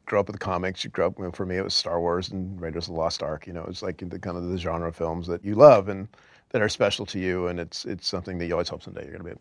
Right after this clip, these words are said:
a movie that's special in the same way that was to you, you know, to other people that see the film. So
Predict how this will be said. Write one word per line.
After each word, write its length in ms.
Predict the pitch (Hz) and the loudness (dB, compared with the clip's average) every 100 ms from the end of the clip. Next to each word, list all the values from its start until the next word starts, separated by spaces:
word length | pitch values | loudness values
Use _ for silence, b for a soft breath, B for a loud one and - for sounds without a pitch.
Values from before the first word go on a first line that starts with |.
| - | -12
a 60 | 107 | -8
movie 240 | 90 80 | -8 -8
that's 180 | - - | -10 -12
special 340 | - - - - - | -12 -10 -12 -14 -8
in 100 | 92 | -6
the 60 | |
same 200 | 87 85 | -2 -2
way 120 | 80 82 | -2 -4
that 100 | 85 | -2
was 160 | 90 | -4
to 120 | - | 0
you, 340 | 131 110 92 110 - | 2 2 2 -4 -8
you 80 | 107 | -6
know, 120 | 82 | -6
to 120 | - | -6
other 140 | 85 | -6
people 340 | 85 82 - 82 | -8 -10 -10 -12
that 180 | 82 - | -10 -12
see 120 | 87 | -12
the 80 | 85 | -10
film. 320 | 104 82 80 | -8 -6 -6
So 220 | 82 | -6